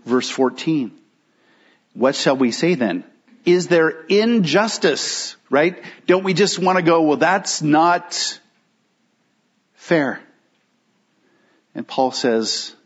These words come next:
by no means. It's the strongest form of negation in the Greek language. Absolutely not. In each case that we've looked at, the nation of Israel, Ishmael and Isaac,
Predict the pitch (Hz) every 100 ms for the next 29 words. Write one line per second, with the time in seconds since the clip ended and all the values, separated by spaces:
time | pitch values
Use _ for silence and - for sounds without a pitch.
0 | _ _ _ _ _ _ 127 127 123 123
1 | 117 123 117 107 120 - 113 - - 135
2 | 131 120 117 - - - 139 135 127 120
3 | 127 123 - 123 123 120 117 110 - _
4 | _ _ _ _ _ - 110 127 123 110
5 | 127 120 98 73 - - - _ _ _
6 | _ _ _ _ _ - 156 - 170 147
7 | 147 143 117 - - - - _ _ _
8 | _ _ _ _ _ _ _ _ _ _
9 | _ _ _ _ 127 147 220 - 214 196
10 | 190 180 160 170 - 92 - 117 139 -
11 | 165 160 165 131 110 78 - _ _ _
12 | _ _ _ _ _ _ _ _ - 117
13 | 104 151 156 156 147 127 104